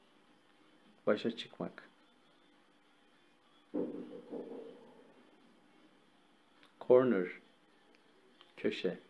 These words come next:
Köşeye kıstırmak. Correct.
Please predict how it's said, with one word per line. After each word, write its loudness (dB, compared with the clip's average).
Köşeye 0
kıstırmak. -8
Correct. 2